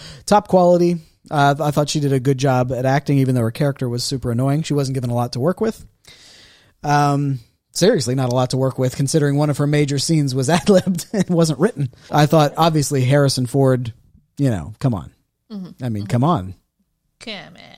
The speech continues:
Speaker 1: Come on. But everybody else I thought was kind of average. Yeah.
Speaker 2: Yeah.
Speaker 1: I mean, I, well, I'll, I'll,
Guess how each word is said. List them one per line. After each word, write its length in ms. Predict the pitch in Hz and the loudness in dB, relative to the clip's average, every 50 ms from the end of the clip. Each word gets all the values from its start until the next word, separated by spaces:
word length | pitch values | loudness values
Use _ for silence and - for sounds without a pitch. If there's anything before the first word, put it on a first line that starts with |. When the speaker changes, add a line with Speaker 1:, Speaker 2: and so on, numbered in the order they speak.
| - - - - - - - 104 | -20 -20 -20 -20 -20 -14 -8 -4
Speaker 1:
Come 200 | 127 123 127 127 | -2 -2 0 2
on. 800 | 127 127 131 131 127 131 127 127 123 123 120 117 110 107 101 - _ _ - _ _ _ | 2 2 4 4 4 4 4 4 4 4 4 2 2 0 -2 -6 _ _ -20 _ _ _
But 140 | - 247 262 | 2 4 4
everybody 340 | 254 220 214 190 185 160 147 | 6 6 4 4 4 2 2
else 220 | 139 139 131 - | 0 -2 -2 -2
I 60 | 143 | -2
thought 180 | 131 131 127 117 | -2 -2 -2 -4
was 240 | 117 120 117 - - | -4 -6 -8 -10 -10
kind 200 | - - 98 92 | -10 -10 -10 -10
of 40 | 87 | -10
average. 440 | 85 78 80 - 90 95 104 101 - _ _ _ _ _ 135 - | -12 -14 -14 -14 -14 -14 -16 -18 -20 _ _ _ _ _ _ -14
Yeah. 160 | - 339 - - - _ _ _ _ _ - | -12 -12 -12 -12 -16 _ _ _ _ _ -20
Speaker 2:
Yeah. 60 | 294 - _ _ _ _ _ _ _ _ - | -20 -20 _ _ _ _ _ _ _ _ -2
Speaker 1:
I 40 | 208 | 2
mean, 160 | 190 190 185 | 2 4 4
I, 120 | 185 185 180 | 4 6 6
well, 420 | 170 165 151 147 143 143 147 151 - | 6 6 4 4 4 4 2 2 0
I'll, 260 | 156 139 131 131 131 | 0 -2 -2 -2 -4
I'll, 240 | 117 127 135 127 117 | -2 -2 -2 -2 -2